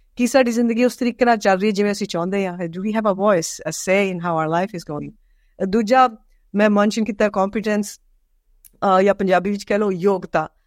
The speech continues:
ਸਾਡੀ ਸਾਰਿਆਂ ਦੀ ਇੱਕ ਲੋੜ ਹੈ ਕਿ ਅਸੀਂ ਜ਼ਿੰਦਗੀ 'ਚ ਕੁਛ ਵੀ ਜੇ ਕਰ ਰਹੇ ਹਾਂ, ਅਸੀਂ ਮਹਿਸੂਸ ਕਰੀਏ ਕਿ ਅਸੀਂ ਉਹਦੇ 'ਚ ਸਫਲ ਹਾਂ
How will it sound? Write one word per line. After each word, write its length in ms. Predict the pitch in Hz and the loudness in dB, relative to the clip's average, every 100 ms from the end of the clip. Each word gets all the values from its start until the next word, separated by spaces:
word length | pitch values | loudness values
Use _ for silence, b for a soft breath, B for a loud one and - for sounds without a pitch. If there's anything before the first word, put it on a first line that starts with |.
| _ _ _ | _ _ _
ਸਾਡੀ 320 | - 233 233 | -2 0 0
ਸਾਰਿਆਂ 400 | 247 262 285 294 | 2 4 4 4
ਦੀ 100 | 277 | 0
ਇੱਕ 180 | 262 - | -4 -2
ਲੋੜ 360 | 220 165 175 190 | 2 2 4 2
ਹੈ 100 | 208 | 2
ਕਿ 160 | 220 | 0
ਅਸੀਂ 140 | 202 202 | -2 -2
ਜ਼ਿੰਦਗੀ 300 | 208 208 208 | -2 0 -2
'ਚ 100 | - | -4
ਕੁਛ 240 | 277 - | -6 -2
ਵੀ 100 | 277 | 0
ਜੇ 140 | 277 | 2
ਕਰ 240 | 269 180 170 | 2 2 2
ਰਹੇ 260 | 160 175 | 2 0
ਹਾਂ, 160 | 175 - | 0 -4
ਅਸੀਂ 180 | 202 214 | -4 -2
ਮਹਿਸੂਸ 560 | 196 - 190 185 202 | -4 -4 -4 -4 -6
ਕਰੀਏ 320 | - 170 180 185 | -4 0 0 -2
ਕਿ 160 | - | -4
ਅਸੀਂ 180 | 190 196 | -4 -2
ਉਹਦੇ 140 | 190 | -4
'ਚ 120 | 208 208 | -4 -6
ਸਫਲ 480 | - 156 - 185 | -4 -6 0 0
ਹਾਂ 160 | 160 156 | 2 -2